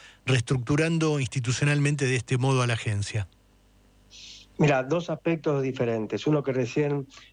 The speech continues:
Speaker 2: adelantaba Diego, ¿no? Eh,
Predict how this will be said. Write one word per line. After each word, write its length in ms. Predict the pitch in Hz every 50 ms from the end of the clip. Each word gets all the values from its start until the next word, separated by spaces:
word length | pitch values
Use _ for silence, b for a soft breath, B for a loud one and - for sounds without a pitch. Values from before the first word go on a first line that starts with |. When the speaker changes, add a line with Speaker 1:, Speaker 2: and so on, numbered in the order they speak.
| _ _
Speaker 2:
adelantaba 720 | - 139 131 127 123 123 123 127 120 143 143 139 131 131 131
Diego, 440 | 135 143 143 127 117 110 110 110
¿no? 300 | 117 127 143 156 165 165 170 B B B B B B _ _ _ _
Eh, 500 | - 131 123 120 117 117 113 110 113